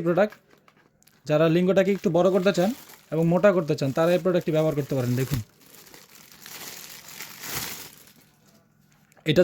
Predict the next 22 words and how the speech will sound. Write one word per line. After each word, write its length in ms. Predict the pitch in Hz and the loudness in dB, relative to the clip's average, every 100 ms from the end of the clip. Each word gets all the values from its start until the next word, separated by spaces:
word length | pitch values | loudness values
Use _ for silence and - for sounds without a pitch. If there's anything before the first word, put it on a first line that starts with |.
| - | 4
ছয় 140 | 185 | 4
ইঞ্চির 200 | 202 233 220 | 4 2 0
একটি 100 | 226 202 | 0 -2
প্রোডাক্ট, 260 | 214 240 214 | -2 0 -2
এটা 120 | 180 190 | 0 -2
সাত 160 | 180 175 202 | -2 -2 0
ইঞ্চির 200 | 196 190 | 2 0
একটি 120 | 156 135 | 0 -4
প্রোডাক্ট। 240 | 131 123 127 | -2 -2 -2
দেখুন, 180 | 139 113 - _ _ _ | -2 -6 -8 _ _ _
খুবই 180 | 180 185 208 | 0 0 2
প্রিমিয়াম 260 | 202 196 175 | 2 2 2
কোয়ালিটির। 340 | 147 127 113 - _ _ _ _ _ _ _ _ _ _ _ _ _ _ _ _ _ _ _ _ _ - _ _ _ | 2 0 -4 -8 _ _ _ _ _ _ _ _ _ _ _ _ _ _ _ _ _ _ _ _ _ -20 _ _ _
এটাও 240 | 170 170 226 | 2 4 4
সিলিকনের। 480 | 226 214 214 202 196 - _ _ _ _ _ _ _ _ _ 139 | 4 4 4 4 2 -2 _ _ _ _ _ _ _ _ _ 0
দুইটা 280 | 170 208 240 | 2 4 4
হচ্ছে 160 | 233 240 170 | 4 2 2
দুই 120 | 220 - | 2 4
কোয়ালিটির 380 | 214 220 214 202 | 4 4 2 0
সিলিকন, 300 | 208 190 214 226 | 0 0 0 0
একটা 140 | 190 202 | 2 2
হচ্ছে 160 | 190 | 2